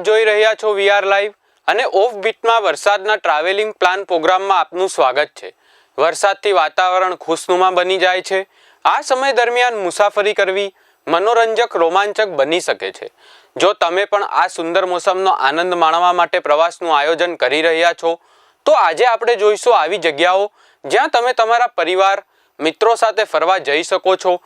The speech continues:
અને પોતાના સફરને ખુશનુમા અને યાદગાર બનાવી શકો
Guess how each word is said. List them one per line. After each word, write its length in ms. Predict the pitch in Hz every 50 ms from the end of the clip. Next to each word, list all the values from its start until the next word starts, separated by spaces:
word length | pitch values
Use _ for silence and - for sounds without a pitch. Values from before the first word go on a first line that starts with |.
| _ - _ _ -
અને 120 | 180 233 277 285
પોતાના 460 | - 208 190 - 240 247 254 269 262 -
સફરને 380 | 214 180 - 214 220 214 226 208 - -
ખુશનુમા 540 | 180 190 - - 202 202 196 196 202 214 208 _ _ _ _ - 151
અને 160 | 170 214 254 226 180
યાદગાર 400 | 156 165 156 151 196 233 240 202 165
બનાવી 380 | 147 151 165 175 185 185 160 -
શકો 260 | 123 104 - 107 98